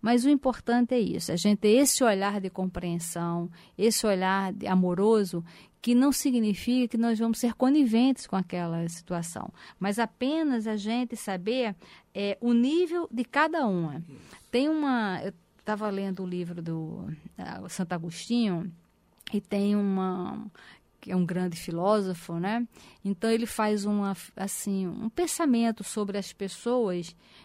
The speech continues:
Speaker 1: e olha como é interessante. Ele fala, "Olha, as pessoas não são o que parecem. As pessoas não são o que deveriam ser.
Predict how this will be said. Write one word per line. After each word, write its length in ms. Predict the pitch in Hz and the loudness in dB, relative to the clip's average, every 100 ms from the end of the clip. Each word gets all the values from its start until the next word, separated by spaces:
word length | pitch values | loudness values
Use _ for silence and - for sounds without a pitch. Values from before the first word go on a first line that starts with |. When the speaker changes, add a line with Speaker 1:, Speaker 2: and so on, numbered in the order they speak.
| _ | _
Speaker 1:
e 80 | 233 | 0
olha 180 | 285 320 | 2 0
como 280 | - 294 277 | -2 -2 -2
é 100 | 240 | -4
interessante. 880 | 220 214 208 202 202 - - 165 - | -4 -2 -2 -4 -6 -10 -10 -12 -14
Ele 240 | - 190 202 | -6 -6 -6
fala, 400 | - 160 180 185 | -8 -10 -6 -4
"Olha, 340 | 175 151 208 _ _ | -4 -4 -12 _ _
as 180 | 190 - | -4 -4
pessoas 800 | - 170 - 226 240 214 202 - - - | -6 -6 0 2 4 2 -2 -10 -20 -14
não 320 | - 202 226 214 | 2 4 6 4
são 600 | - - 247 285 339 330 | 0 0 2 2 0 -2
o 120 | 247 | -8
que 100 | - | -8
parecem. 720 | - 277 202 - - - - 165 _ _ _ _ _ _ _ _ - - - _ | -4 -4 -4 -6 -10 -10 -12 -16 _ _ _ _ _ _ _ _ -20 -20 -20 _
As 220 | - 185 - | -4 -4 -4
pessoas 760 | 185 170 - 202 214 208 170 | -6 -6 -2 2 4 2 2
não 200 | 190 180 170 | 0 0 0
são 500 | - 226 240 240 214 | 0 4 4 4 0
o 100 | 208 | -6
que 180 | 180 226 | -4 -4
deveriam 760 | 185 277 349 294 269 262 285 269 | 0 4 4 4 4 4 2 0
ser. 320 | - 175 | 0 -4